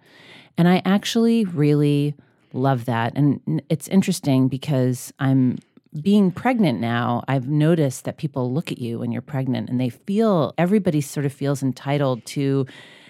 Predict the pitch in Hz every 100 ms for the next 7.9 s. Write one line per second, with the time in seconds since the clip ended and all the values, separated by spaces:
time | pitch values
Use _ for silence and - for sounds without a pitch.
0 | - 170 185 185 160 185 175 165 139 127
1 | - 120 131 175 180 175 170 165 160 160
2 | - - - _ _ - - 190 - 196
3 | 185 185 175 170 170 165 165 170 - 151
4 | 151 175 175 202 226 190 165 156 143 127
5 | 131 135 135 139 - - 156 143 143 139
6 | 135 135 135 - 156 135 - 127 139 123
7 | 139 135 - - 131 120 104 78 -